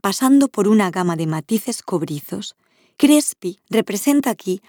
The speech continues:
a dos filósofos de la antigüedad que no fueron contemporáneos, pero que él reúne en el mismo lienzo. Demócrito a la izquierda ríe ante las desgracias del mundo,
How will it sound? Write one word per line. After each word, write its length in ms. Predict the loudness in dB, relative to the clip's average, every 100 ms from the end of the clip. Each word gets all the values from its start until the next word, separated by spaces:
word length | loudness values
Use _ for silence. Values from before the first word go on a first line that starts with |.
| _
a 100 | 0
dos 220 | 0 -2
filósofos 580 | -2 0 0 -2 -4 -2
de 80 | 0
la 100 | 0
antigüedad 540 | 0 0 0 0 -2
que 200 | -4 -2
no 100 | -2
fueron 380 | -2 -4 -2 -2
contemporáneos, 960 | -2 -2 -2 -2 -4 -4 -6 -8 -12 -20 _
pero 200 | 0 0
que 260 | 0 0 0
él 160 | 0 -6
reúne 500 | -8 -2 2 4 4
en 80 | 4
el 140 | 2
mismo 320 | 2 2 2 0
lienzo. 560 | 0 -4 -6 -10 -14 -16 _ _ _ _ _ _
Demócrito 680 | 2 4 4 2 -2 -2
a 60 | -2
la 60 | -2
izquierda 720 | -6 -2 0 0 -2 -8 -12 _ _ -8
ríe 460 | 2 4 4 2 -4
ante 260 | -8 -4 -2
las 180 | -4
desgracias 600 | -2 -2 0 0 0 -4 -4
del 160 | -2
mundo, 520 | -2 -2 -4 -6 -8